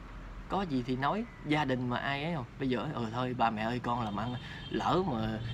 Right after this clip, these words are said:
cái giờ lòi á, ví dụ lúa thắt hay là thanh long bán không được, hay là khoai mì nó hư sùng hết thì thôi, ba mẹ ráng chờ con mùa sau đi. Mùa này ráng chịu mưa dột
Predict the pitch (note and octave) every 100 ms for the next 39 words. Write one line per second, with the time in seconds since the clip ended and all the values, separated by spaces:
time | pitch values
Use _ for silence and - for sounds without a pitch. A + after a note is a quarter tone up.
0 | - C3+ A#2+ A2 A2+ G2+ G#2+ C3+ E3 D#3
1 | A2+ A#2+ - - D3 F3+ A3 G#3 F#3+ -
2 | D3 B2+ A#2+ G2+ F#2+ - - - C3+ C3+
3 | C#3+ C#3 C#3+ C#3+ F#3 C#3 D3+ A#2+ - B2+
4 | G#2+ F#2+ - C3+ C#3 B2 G#2+ G#2 A#2+ D#3+
5 | D3+ B2+ A#2+ - - E3+ - A2+ G#2+ B2
6 | A#2+ - - B2+ A#2+ G#2 A#2+ C#3 G#3 B2
7 | G#2 A#2 A#2+ F#2+ G#2 B2+ A#2+ B2+ A#2+ -
8 | - - A2+ G#2+ G#2+ A2+ D3+ F#3 A2 A#2
9 | B2+ C3 C3 A#2+ G#2+